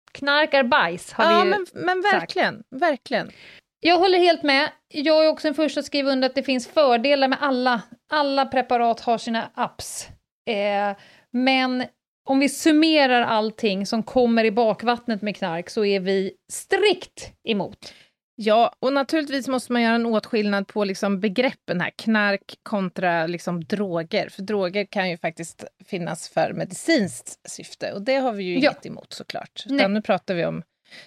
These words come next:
Speaker 2: det här som
Speaker 1: Nej, vi uppskattar ibland att äta stark, stark medicin
Speaker 2: <laughs>
Speaker 1: när vi får den förskriven.
Speaker 2: <laughs> Det har hänt, det har hänt. Det ska jag erkänna.
Speaker 1: Det, hur hade du mått efter din ryggoperation utan alla medikament?
Speaker 2: Oj.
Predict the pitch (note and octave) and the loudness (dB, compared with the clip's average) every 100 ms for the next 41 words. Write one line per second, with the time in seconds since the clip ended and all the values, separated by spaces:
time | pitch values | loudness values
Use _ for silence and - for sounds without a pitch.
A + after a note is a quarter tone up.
0 | _ - F#3+ E3 - D#3 G#3 B3 - _ | _ -2 -2 -2 -4 -2 0 2 0 _
1 | _ _ _ _ _ A3+ D#4+ D#4 - B3+ | _ _ _ _ _ 2 2 2 -2 -2
2 | B3+ D4 A3+ G3+ G#3 G3+ A3 F#3+ C#4 D4+ | 2 2 2 0 0 0 -2 -2 2 2
3 | D#4+ - A3 G3+ G#3+ F#3+ F#3 F#3 E3 G3 | 2 2 2 2 2 2 0 0 -2 -2
4 | A#3 A3+ C4+ - B3 A#3+ B3 D#4 D#4 B3 | 0 2 2 4 4 4 4 2 4 4
5 | G#3+ G#3 B3 E4+ F#4+ G#4 F4 G3+ F#3 - | 4 4 4 4 4 4 4 2 0 -12
6 | - F4 F#4 C#4 E3 - G3 - C#4 G3 | -2 2 4 4 0 -4 -8 -2 0 0
7 | - - - E4+ F#4+ - - - _ G4 | -2 -6 -2 2 2 0 -10 -20 _ 4
8 | F#4 D#4+ E4 F4 F4 G#4+ G#4+ F4+ C#4 D4 | 4 4 2 4 4 2 2 -2 2 2
9 | C#4 C#4 A#3+ B3+ B3+ B3+ B3 D4 C#4 A#3 | 4 2 2 2 2 2 0 2 2 2
10 | - D#4+ B3+ A#3 G#3+ G#3 G#3 G3+ F#3+ A#3 | 2 2 2 2 2 2 2 0 0 2
11 | B3+ - G3 - A#3+ G#3+ F#3+ G3+ | 2 0 -2 2 4 4 0 -4